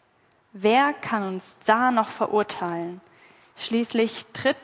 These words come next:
doch Jesus Christus für uns ein, der gestorben ist. Mehr noch, der auferweckt wurde und an der rechten Seite Gottes sitzt.“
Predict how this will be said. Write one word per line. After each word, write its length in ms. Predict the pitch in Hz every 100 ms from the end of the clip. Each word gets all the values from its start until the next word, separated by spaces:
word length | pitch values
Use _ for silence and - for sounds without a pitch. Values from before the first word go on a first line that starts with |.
| -
doch 200 | 196 -
Jesus 580 | 190 214 254 262 254 -
Christus 460 | - 220 - 208
für 260 | - - 220
uns 200 | 214 -
ein, 380 | 214 214 185 175
der 100 | 185
gestorben 680 | 202 - 233 262 285 170
ist. 440 | 190 190 - - - - - -
Mehr 220 | 226 254 285
noch, 320 | 196 180 - - -
der 220 | 226 - -
auferweckt 760 | 247 247 208 190 190 - -
wurde 400 | 202 202 202 220 - - - -
und 160 | 208
an 120 | 196 190
der 220 | 190 202
rechten 520 | 214 - - 202 196
Seite 380 | 180 175 175 196
Gottes 520 | - 185 196 - -
sitzt.“ 560 | - - - - -